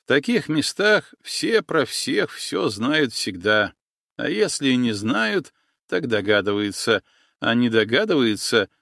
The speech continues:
так придумывают». «Вон там болотце, лужок», —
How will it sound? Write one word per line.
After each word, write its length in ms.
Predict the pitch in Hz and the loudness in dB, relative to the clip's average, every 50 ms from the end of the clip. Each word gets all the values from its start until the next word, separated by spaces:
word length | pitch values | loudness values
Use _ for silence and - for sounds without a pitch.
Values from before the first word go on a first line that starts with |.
| _ _ _ | _ _ _
так 220 | 117 117 110 - - | 2 2 2 0 -4
придумывают». 840 | 127 120 117 107 107 95 82 73 71 - - - - - - - _ _ _ _ _ _ _ _ _ _ _ _ _ _ _ _ _ _ _ _ _ _ _ _ _ _ _ _ _ _ _ _ _ _ | -4 -2 -2 -2 -2 -4 -4 -6 -10 -14 -18 -20 -20 -20 -20 -20 _ _ _ _ _ _ _ _ _ _ _ _ _ _ _ _ _ _ _ _ _ _ _ _ _ _ _ _ _ _ _ _ _ _
«Вон 640 | 95 95 123 196 226 233 240 226 208 196 175 165 135 | -4 0 4 4 6 6 6 6 4 2 0 -2 0
там 440 | - 190 202 180 165 147 139 139 135 | 2 2 4 4 4 4 2 2 4
болотце, 760 | 175 190 185 170 143 117 98 - - - 120 110 110 110 110 - | 4 4 4 4 2 2 0 -4 -4 0 2 4 4 4 4 2
лужок», — 600 | 156 185 190 147 123 127 107 95 - - - - | 0 0 0 2 2 2 0 0 -2 -6 -14 -20